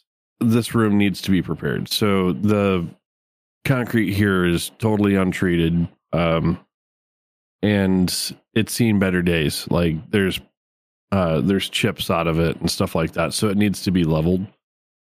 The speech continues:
And, uh, once it's leveled, which shouldn't be that bad, you know, that'll give us a,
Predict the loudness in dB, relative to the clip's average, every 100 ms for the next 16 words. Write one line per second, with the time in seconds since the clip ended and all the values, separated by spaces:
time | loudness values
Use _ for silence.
0 | _ _ 0 2 2 2 2 2 0 -2
1 | -10 _ _ -2 0 0 -4 -2 0 2
2 | 2 0 0 -2 -6 _ _ _ _ _
3 | -4 -2 -4 -8 -12 _ _ _ -2 0
4 | 2 2 2 2 0 0 0 0 -2 -4
5 | _ -2 0 2 0 0 0 0 0 0
6 | 0